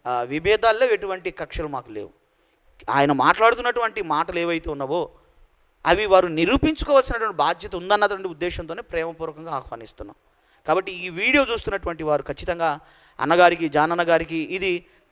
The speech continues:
చేరే వరకు దయచేసి మీరు షేర్ చేయండి. అలాగనే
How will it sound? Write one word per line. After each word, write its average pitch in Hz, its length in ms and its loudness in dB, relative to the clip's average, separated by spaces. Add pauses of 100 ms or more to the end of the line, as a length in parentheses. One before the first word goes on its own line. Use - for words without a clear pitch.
(120)
చేరే 247 240 8
వరకు 220 260 -2
దయచేసి 180 320 -4
మీరు 160 160 -6
షేర్ 147 320 -6
చేయండి. 160 280 -6 (460)
అలాగనే 170 480 4